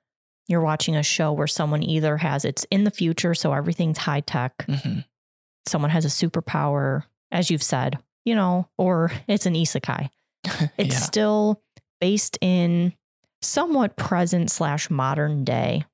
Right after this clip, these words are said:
Speaker 1: There's a little bit of high tech technology, but you r-, you really don't see it because in Megalobox season one and two,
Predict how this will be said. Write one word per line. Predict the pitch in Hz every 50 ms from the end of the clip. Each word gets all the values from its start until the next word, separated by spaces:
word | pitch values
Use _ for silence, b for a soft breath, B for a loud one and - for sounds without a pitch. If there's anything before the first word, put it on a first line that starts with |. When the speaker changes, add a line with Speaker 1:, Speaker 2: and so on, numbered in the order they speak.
| _ _ -
Speaker 1:
There's | 233 247 240
a | 254 226
little | 202 196 196 190 190 190 185
bit | 190 190 185
of | 190 185
high | - - 202 180 180
tech | - - 185 160 - -
technology, | - 170 156 - 175 160 156 160 160 165 160 - 165
but | 156 - 165 -
you | 165 165 156 -
r-, | - 160 156 - - -
you | - 175 185 196 180
really | 175 202 247 269 262
don't | 226 185 165 147 -
see | - - 285 285 254
it | 165 151 -
because | - 165 - - 180 165 160 156 156 - - _ _ _ _ _ -
in | 185 175 170 165 165 165
Megalobox | 175 190 214 202 196 180 175 160 165 151 160 -
season | - - 185 165 156 160 151
one | 151 147 147 -
and | - 156 165 175 180 180 -
two, | - 175 143 139 139 147 160